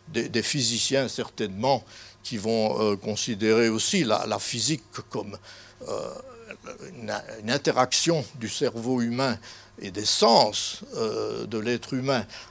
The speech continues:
euh, a-, avec la nature pour essayer simplement, euh, d'y mettre de l'ordre.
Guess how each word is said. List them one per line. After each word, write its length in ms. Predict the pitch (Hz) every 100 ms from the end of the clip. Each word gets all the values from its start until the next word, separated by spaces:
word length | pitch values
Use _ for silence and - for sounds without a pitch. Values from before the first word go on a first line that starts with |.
| -
euh, 140 | 123 123
a-, 260 | 120 117 120
avec 260 | 120 -
la 120 | 113
nature 520 | 107 98 - 131 180 185
pour 260 | 151 127
essayer 480 | 123 - 95 104 147
simplement, 680 | 139 117 98 110 92 98 120 - - - -
euh, 80 | 107
d'y 220 | 107 98
mettre 320 | 120 131 -
de 100 | 90
l'ordre. 400 | 95 - 117 -